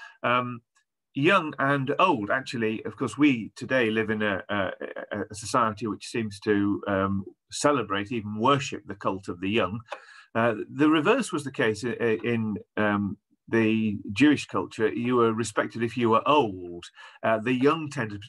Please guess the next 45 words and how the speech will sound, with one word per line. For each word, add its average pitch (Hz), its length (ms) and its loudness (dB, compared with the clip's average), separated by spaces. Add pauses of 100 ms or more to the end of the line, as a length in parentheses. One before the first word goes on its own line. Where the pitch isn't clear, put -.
(120)
to 110 80 -6
be - 100 -14
the 107 80 2
ones 101 160 0
who 110 100 -2
would 101 100 -4
be 107 100 4
overlooked. 104 440 2
Well, - 120 6
in 143 160 2
this 190 240 -2
new 170 260 0
era, 95 480 0 (160)
even 156 280 4
the 143 100 6
young 151 280 4
get 110 220 -4
to - 100 -20
play. 95 300 -2
Those 127 260 0
who 117 100 -6
haven't 120 320 -6
sort 120 140 -2
of 101 80 -4
served 131 400 2
their 110 180 0
time, 101 540 -4
they 131 220 2
get 104 280 -6
included. 98 540 -6
Jesus 120 280 0
himself, 143 340 0
of 95 120 -12
course, 98 200 -6 (640)
chooses 110 320 2
a 113 60 2
bunch 113 460 -2
which 123 220 -6
would 120 100 -4 (120)
probably 180 260 0
have 110 100 -2
included 113 500 0
a 104 60 -8
few 120 180 -4
teenagers, 113 840 0